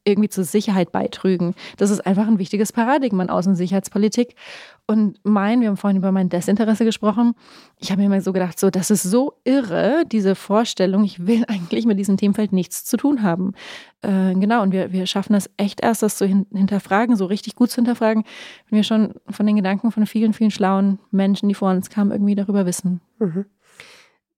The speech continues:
Speaker 2: Der Untertitel deines Buches lautet, „Wie globale Krisen gelöst werden müssen.“ Das klingt so, als wäre ein feministischer Ansatz die einzige Option.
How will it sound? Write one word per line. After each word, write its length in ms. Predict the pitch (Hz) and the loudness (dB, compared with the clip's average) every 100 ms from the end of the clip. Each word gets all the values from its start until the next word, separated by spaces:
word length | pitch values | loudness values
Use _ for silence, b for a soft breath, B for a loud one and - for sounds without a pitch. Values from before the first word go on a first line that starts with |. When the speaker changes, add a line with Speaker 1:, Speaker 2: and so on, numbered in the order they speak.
| - | -4
Speaker 2:
Der 180 | 190 180 | -2 0
Untertitel 460 | 190 233 226 214 | -2 -4 -4 -2
deines 300 | 196 180 190 | 0 0 -2
Buches 340 | - 208 208 - | -4 -6 -6 -2
lautet, 480 | 180 185 185 - 170 | -2 -2 -6 -8 -4
„Wie 120 | 185 | -2
globale 460 | 180 175 170 190 | -2 0 -2 -2
Krisen 400 | 196 - 190 190 | -4 -4 -2 0
gelöst 420 | 185 170 180 196 - | 0 0 -2 -2 -2
werden 340 | 175 175 165 _ | 0 0 -4 _
müssen.“ 580 | 170 170 190 - 160 156 | -4 0 -2 -2 -2 -2
Das 160 | 160 | -6
klingt 240 | - 208 208 | -4 -2 0
so, 80 | 180 | -2
als 280 | 165 - | -2 -6
wäre 360 | 180 175 180 - | -4 -2 -2 -2
ein 140 | 175 | -2
feministischer 840 | 175 196 185 202 226 202 - 165 - | 0 -2 0 -2 -4 -6 -4 -2 0
Ansatz 540 | 180 196 190 185 - | 0 0 -2 -4 -6
die 160 | - - | -6 -2
einzige 540 | 175 190 - 175 170 | 0 -2 -4 -4 -2
Option. 760 | 165 - - - 190 190 175 | -4 -8 -14 -6 -2 0 0